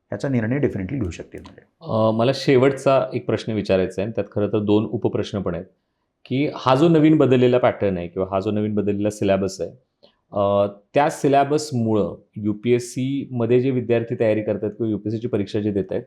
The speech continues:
Speaker 2: एक शब्द वापरला जातो की मा-, महाराष्ट्राचा टक्का.
Speaker 1: हम्म.
Speaker 2: So राज्यसेवेचा अभ्यासक्रम बदलल्यामुळं, अ, यूपीएससी मध्ये महाराष्ट्राचा टक्का वाढू शकतो का?
Speaker 1: ते, अ, definitely होऊ शकतं असं मला वाटतं म्हणजे, पण त्याची काही खात्री नाही म्हणजे. आता ते, ते होऊ शकेल मी कुठल्या अर्थाने म्हणतोय म्हणजे,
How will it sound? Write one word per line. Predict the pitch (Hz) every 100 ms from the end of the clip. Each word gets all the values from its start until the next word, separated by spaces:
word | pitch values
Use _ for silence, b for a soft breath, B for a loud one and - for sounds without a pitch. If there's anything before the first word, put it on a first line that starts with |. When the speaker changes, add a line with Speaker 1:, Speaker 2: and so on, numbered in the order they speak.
| _ _ _ -
Speaker 2:
एक | 117
शब्द | - 120 135
वापरला | 120 113 113
जातो | 107
की | 110 131 139 110
मा-, | 107 107 117
महाराष्ट्राचा | 107 120 - 120 131
टक्का. | 120 - 90 - _ _ _ -
Speaker 1:
हम्म. | 90
Speaker 2:
So | 82 _ - 117 - 101
राज्यसेवेचा | 107 98 139 156 151 151 160 151
अभ्यासक्रम | 131 110 123 123 139 131
बदलल्यामुळं, | 113 117 113 113 98 90 - _ _ _ -
अ, | 101
यूपीएससी | 107 113 - 151 156
मध्ये | 156 160
महाराष्ट्राचा | 147 135 131 139 127
टक्का | 131 131
वाढू | 123 104
शकतो | 104 101 - 87
का? | - - _ _ _ _ _ -
Speaker 1:
ते, | 240
अ, | 240 - - 170
definitely | 165 175 180 185 180 131
होऊ | 170
शकतं | 170 - -
असं | 127 123
मला | 107
वाटतं | 98 -
म्हणजे, | 107 120
पण | -
त्याची | 156 165
काही | 175 170 147
खात्री | 139 123
नाही | 101 87
म्हणजे. | 80 73 - _ -
आता | 107 147
ते, | 147 160 -
ते | - - 170
होऊ | 120 156 185
शकेल | 175 185
मी | 185 185
कुठल्या | 156 160 156
अर्थाने | 151 127
म्हणतोय | 110 92 90
म्हणजे, | 85 82